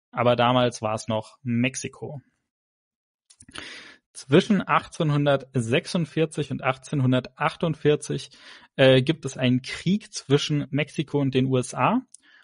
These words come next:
Und die U S A gewann diesen Krieg und deswegen musste dann Mexiko unter anderem mehrere Gebiete, auch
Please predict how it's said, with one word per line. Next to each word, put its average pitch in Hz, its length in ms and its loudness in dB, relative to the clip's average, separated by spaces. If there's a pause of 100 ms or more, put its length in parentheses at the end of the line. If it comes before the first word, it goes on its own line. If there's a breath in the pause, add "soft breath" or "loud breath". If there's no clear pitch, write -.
(120)
Und 131 200 0
die 139 80 -2
U 135 100 0
S 135 160 0
A 143 220 0
gewann 143 420 2
diesen 127 300 2
Krieg 135 480 -4 (260)
und 135 220 0
deswegen 135 480 0
musste 131 340 0
dann 127 480 -2
Mexiko 131 800 0 (360 loud breath)
unter 160 360 4
anderem 135 640 0
mehrere 135 500 2
Gebiete, 127 800 -2 (200)
auch 123 480 2